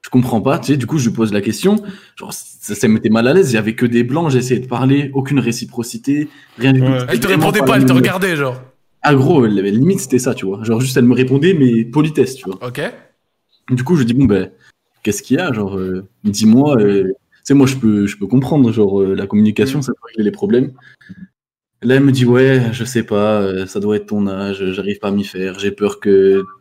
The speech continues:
Speaker 1: que tu sortes des trucs du milieu privé, machin, et cetera.
Speaker 2: Ah, elle a regretté, ok, elle a eu peur que
Speaker 1: Ouais,
Speaker 2: tu
Speaker 1: là,
Speaker 2: parles.
Speaker 1: c'est ça, je pense, tu vois.
Speaker 3: Ah, elle s'est tapé un, un, un coup de panique.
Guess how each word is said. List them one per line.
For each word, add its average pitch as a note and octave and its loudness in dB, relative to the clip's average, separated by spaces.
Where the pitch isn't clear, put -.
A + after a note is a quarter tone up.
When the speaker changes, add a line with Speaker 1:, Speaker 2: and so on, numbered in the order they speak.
Speaker 1:
que - -6
tu G2+ -8
sortes G2+ -8
des G2+ -2
trucs A2 -2
du G#2 -4
milieu G2 0
privé, G2+ 0
machin, F#2+ -4
et F#2+ -10
cetera. F2+ -8
Speaker 2:
Ah, F3 0
elle D3+ -2
a C#3 -2
regretté, C#3+ -8
ok, B2+ -12
elle A#2 -10
a A2 -12
eu A2+ -10
peur D#3 -18
que B2 -2
Speaker 1:
Ouais, D#3+ 4
Speaker 2:
tu G#2 4
Speaker 1:
là, G2+ 4
Speaker 2:
parles. G2+ -4
Speaker 1:
c'est G#2 -2
ça, D#3 2
je - -14
pense, C#3 0
tu - -2
vois. C3 -2
Speaker 3:
Ah, D3+ -6
elle D3+ -8
s'est C3 -8
tapé D#3 -4
un, D#3 0
un, D#3 -2
un D#3+ -2
coup E3 -6
de D3 -6
panique. F3+ -6